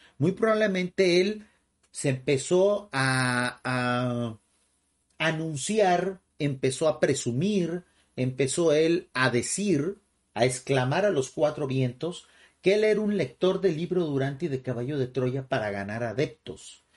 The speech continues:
Y una vez que se convirtió en la persona con más seguidores a nivel mundial, no hay otra persona en este planeta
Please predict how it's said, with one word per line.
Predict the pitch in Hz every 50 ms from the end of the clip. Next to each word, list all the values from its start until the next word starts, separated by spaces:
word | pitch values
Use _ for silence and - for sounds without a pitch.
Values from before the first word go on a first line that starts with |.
| _ _ _ _
Y | - 139
una | 196 226 233 254 240
vez | 220 214 208 -
que | - 208
se | - 196 196
convirtió | - 160 147 135 123 120 113 - - 151 160 156 - - -
en | 135 127 127 123 123 123 127
la | 127 120 - -
persona | - 131 113 98 - - 160 165 175 180 151 131 -
con | - 139 123 113 117 127
más | 147 196 220 220 -
seguidores | 254 240 185 165 160 139 170 175 170 160 139 - - -
a | 127 131
nivel | 135 131 123 123 120 151 196 214
mundial, | 214 226 240 214 160 139 127 - 160 170 147 104 110 117 120 131 - _ _ _ _ _ _ _ _ _ _ -
no | 120 160
hay | 208 226 220 233
otra | 233 233 233 240 -
persona | - 170 139 131 - 190 208 208 208 175
en | 143 143
este | 170 180 - - -
planeta | - - 151 131 120 123 131 135 131 - -